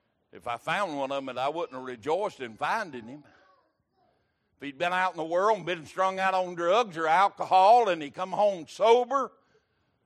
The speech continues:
I'd have been tickled. Not this guy. This guy, he's mad. He's angry. How dare him? I tell you what, I, this is,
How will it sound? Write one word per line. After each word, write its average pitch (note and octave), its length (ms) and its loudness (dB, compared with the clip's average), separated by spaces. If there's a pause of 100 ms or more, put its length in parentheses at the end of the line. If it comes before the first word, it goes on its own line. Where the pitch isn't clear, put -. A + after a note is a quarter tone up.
(160)
I'd F#3+ 140 4
have B3+ 100 0
been G#3+ 220 0
tickled. D3+ 580 0 (1400)
Not D3 260 0
this G3 200 -6
guy. B2 340 -6 (1400)
This G3+ 160 -8
guy, E3 300 2
he's D#3 260 -8
mad. D#3+ 460 -6
He's E3+ 180 -10
angry. A3 560 -2 (1080)
How F4+ 420 12 (180)
dare C#4+ 520 10
him? C4 360 0 (600)
I A3 120 8
tell C4 220 4
you B3 160 4
what, A3 200 12
I, G3+ 280 4
this A3+ 300 4
is, G#3 160 -2